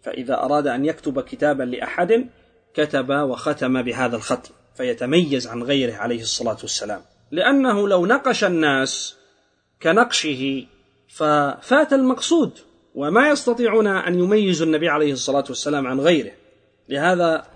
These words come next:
قال العلماء: "إنما نقش على خاتمه ليختم به الكتب إلى الملوك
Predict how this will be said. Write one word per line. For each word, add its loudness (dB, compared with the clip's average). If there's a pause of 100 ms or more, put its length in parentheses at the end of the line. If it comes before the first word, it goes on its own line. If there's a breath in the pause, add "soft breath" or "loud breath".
(100)
قال 2
العلماء: -2 (340 loud breath)
"إنما -2
نقش -4
على -2
خاتمه -2 (680)
ليختم 0
به -6
الكتب -2
إلى 0
الملوك 0